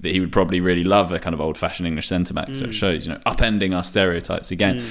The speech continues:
Speaker 1: Well, yeah, Roque Junior, who you mentioned earlier, was,
Speaker 2: Yeah.
Speaker 1: was on <laughs> my list. He, he feels very right.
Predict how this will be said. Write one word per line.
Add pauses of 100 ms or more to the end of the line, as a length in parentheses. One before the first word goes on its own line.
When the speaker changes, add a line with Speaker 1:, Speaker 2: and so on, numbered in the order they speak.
(200)
Speaker 1:
Well,
yeah,
Roque
Junior,
who
you
mentioned
earlier,
was,
Speaker 2:
Yeah.
Speaker 1:
was
on
<laughs>
my
list.
He, (640)
he
feels
very
right.